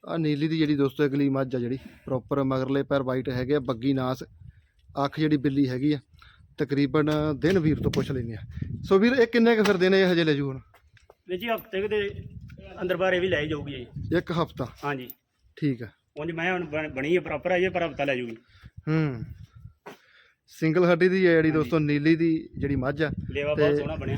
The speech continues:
Speaker 1: ਲੇਵਾ ਲੂਵਾ ਬਹੁਤ ਸੋਹਣਾ ਬਣਾ ਥਣਾ, ਹਜੇ ਵੀ ਜਿਹੜਾ ਤੁਸੀਂ ਵੇਖੋਗੇ ਤੇ ਬਹੁਤ ਸੋਹਣਾ ਬਣਾ ਥਣਾ ਹੈ। ਤੇ ਜੇ ਇੱਕ ਹਫ਼ਤਾ ਲੈ ਜਾਂਦੀ ਆ ਤੇ ਤਕਰੀਬਨ ਹਵਾਨਾ ਬਹੁਤ ਸੋਹਣਾ ਇਹਨੇ ਖੋਲ੍ਹਣਾ, ਚੰਗਾ ਹਵਾਨਾ ਬਣਾ ਲੈਣਾ।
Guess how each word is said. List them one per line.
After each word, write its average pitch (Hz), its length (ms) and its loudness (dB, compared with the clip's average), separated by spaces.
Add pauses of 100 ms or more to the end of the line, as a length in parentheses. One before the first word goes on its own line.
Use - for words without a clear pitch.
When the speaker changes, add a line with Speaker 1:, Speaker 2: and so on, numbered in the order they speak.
(120)
Speaker 1:
ਲੇਵਾ 156 220 4
ਲੂਵਾ 170 220 4
ਬਹੁਤ 160 220 2
ਸੋਹਣਾ 160 220 2
ਬਣਾ 143 260 0
ਥਣਾ, 151 300 2
ਹਜੇ 156 160 4
ਵੀ 175 120 2
ਜਿਹੜਾ 170 160 4
ਤੁਸੀਂ 151 240 0
ਵੇਖੋਗੇ 160 360 2
ਤੇ 165 60 0
ਬਹੁਤ 156 240 4
ਸੋਹਣਾ 160 200 0
ਬਣਾ 135 240 -2
ਥਣਾ 120 220 -8
ਹੈ। 131 60 -10 (680)
ਤੇ 151 200 0
ਜੇ 156 240 4 (140)
ਇੱਕ 175 180 -2
ਹਫ਼ਤਾ 170 300 2
ਲੈ 151 200 6
ਜਾਂਦੀ 170 320 4
ਆ 131 80 2 (600)
ਤੇ 160 80 4 (140)
ਤਕਰੀਬਨ 180 460 4
ਹਵਾਨਾ 156 500 4
ਬਹੁਤ 165 240 4
ਸੋਹਣਾ 160 200 2
ਇਹਨੇ 156 140 2
ਖੋਲ੍ਹਣਾ, 151 360 2
ਚੰਗਾ 147 320 0
ਹਵਾਨਾ 143 240 2
ਬਣਾ 131 220 -2
ਲੈਣਾ। 131 220 -4